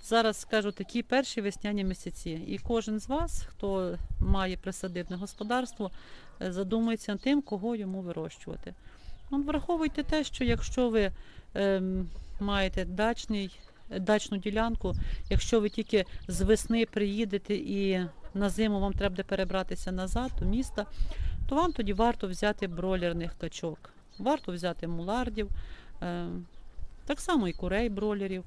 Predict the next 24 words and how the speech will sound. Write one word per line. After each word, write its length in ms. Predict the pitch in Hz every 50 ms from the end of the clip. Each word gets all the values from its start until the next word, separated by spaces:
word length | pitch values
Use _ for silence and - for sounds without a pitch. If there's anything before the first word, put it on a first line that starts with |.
| - -
Тобто 400 | - 233 220 - - - 196 180 - - - - - - -
взяти 340 | 202 196 240 254 240 - 226
таких, 600 | - 240 233 - - - 240 226 208 - - -
е, 360 | 202 190 190 190 185 180 175 175 180 - - - - - - - - - -
курочок, 420 | 302 330 339 277 - - 220 202
качечок, 500 | - 247 277 294 - 254 - - 190 185 - - - - - - - - - - - - - - - - - - - - - -
які 340 | 185 196 196 - 226 226 185
протягом 540 | - - 214 208 190 - 202 180 190 185 185
літа 260 | 190 190 - 185 165 180
гарно 300 | 185 180 175 175 170 160
виростуть, 520 | 175 202 247 277 269 - - - 285 269 - - - - - - - - - -
і 80 | 359
восени 460 | 349 262 220 - - 208 208 220 247
ви 100 | 226 214
будете 280 | 196 185 185 175 - 180
мати 260 | 180 180 180 - -
гарний 340 | 170 180 196 202 196 196 175
запас 420 | 165 175 165 - 175 175 - -
м'яса. 360 | - 160 160 160 - - - - - - - - - - - - - -
А 120 | - 339 415
якщо 500 | 370 330 311 - - - - 302 302 285
ви 180 | 269 254 240 226 220 - - - - - - - - - 571 571 508 - - - - - - - - 640 - - 554 -
плануєте 800 | - 214 214 220 226 240 240 240 233 220 214 - 208 202 196 180 - - - - - - - - - - - -
самому 640 | - - 220 214 202 214 247 285 285 269 262 262